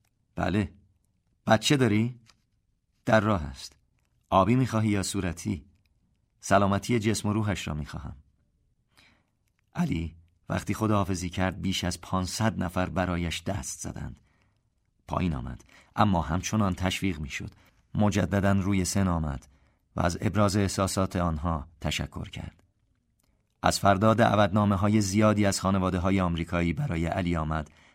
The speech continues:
تا در یک فرصتی میهمانشان باشد، اما او عمدتاً عذرخواهی می‌کرد. درس و کلاس وقتی برای این کارها باقی نمی‌گذاشت. با این وجود چند مورد را پذیرفت.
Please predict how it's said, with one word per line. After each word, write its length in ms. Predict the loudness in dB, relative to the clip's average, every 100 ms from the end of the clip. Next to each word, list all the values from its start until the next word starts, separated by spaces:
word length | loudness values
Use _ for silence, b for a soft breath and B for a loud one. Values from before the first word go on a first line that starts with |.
| b
تا 120 | 0
در 160 | 2 4
یک 200 | 2 2
فرصتی 600 | 0 -2 0 -2 0 2
میهمانشان 720 | 2 2 0 0 0 -2 -6
باشد، 340 | -6 -8 -10 -12 _ _ _ _ _ -2
اما 220 | 2 2
او 380 | 0 0 0 -2 b b b
عمدتاً 540 | 2 2 0 0 -2 -2
عذرخواهی 540 | -6 -6 -4 -2 -2
می‌کرد. 480 | -4 -4 -10 -12 -16 _ _ _ _ _ _ _ 0
درس 280 | 2 2 0
و 40 |
کلاس 420 | 0 4 4 6
وقتی 260 | 4 4 2
برای 280 | 2 2 2
این 160 | 2
کارها 340 | 0 0 2 2
باقی 280 | 2 0 0
نمی‌گذاشت. 680 | 0 -2 -6 -10 -12 -12 _ b b 2
با 120 | 4
این 120 | 6
وجود 500 | 4 4 4 2 -2 b b b
چند 400 | -2 4 6 6
مورد 440 | 4 2 0 -2 -4
را 120 | -4
پذیرفت. 720 | -2 -4 -4 -8 -10 -18